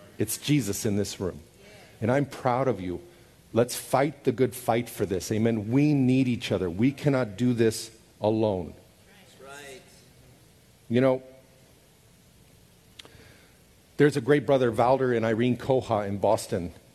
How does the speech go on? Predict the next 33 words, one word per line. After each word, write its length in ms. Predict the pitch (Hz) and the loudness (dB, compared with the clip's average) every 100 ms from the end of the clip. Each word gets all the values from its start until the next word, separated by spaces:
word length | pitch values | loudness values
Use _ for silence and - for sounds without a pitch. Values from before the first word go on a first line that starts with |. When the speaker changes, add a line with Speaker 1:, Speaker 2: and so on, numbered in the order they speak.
| - | -4
Speaker 1:
and 180 | 117 113 | 0 2
they 120 | 147 | 2
had 260 | 131 117 | 2 -4
two 160 | - 185 | -2 -2
sons, 560 | - 131 110 139 147 - - - - - | 0 0 0 -2 -4 -12 -20 -20 -16 -2
and 100 | 110 | 2
they 60 | |
decided 440 | 139 139 147 135 127 | 2 2 0 0 0
to 60 | |
get 260 | 117 139 - | 0 -2 0
pregnant 300 | 160 143 135 | 0 2 0
a 40 | |
third 260 | 123 160 156 | 2 2 0
time 220 | 147 131 | 0 0
'cause 160 | 123 127 | 0 0
they 80 | 127 | 2
wanted 240 | 131 120 | 2 2
a 60 | 110 | 0
daughter. 440 | 107 95 87 78 - - - - - - - | 2 0 0 -6 -14 -20 -20 -20 -20 -20 -20
So 160 | - 131 | -2 0
they 80 | 120 | 2
got 200 | 135 - | 2 4
pregnant 300 | 196 208 175 | 4 4 0
the 100 | 170 | 2
third 200 | 180 165 | 2 2
time, 200 | 160 151 | 0 0
and 80 | 131 | 2
on 80 | |
the 80 | 123 | 2
way 240 | 117 165 190 | 4 6 6
to 80 | |
the 80 | 175 | 6
doctor, 500 | 170 156 - 160 143 | 4 4 2 0 0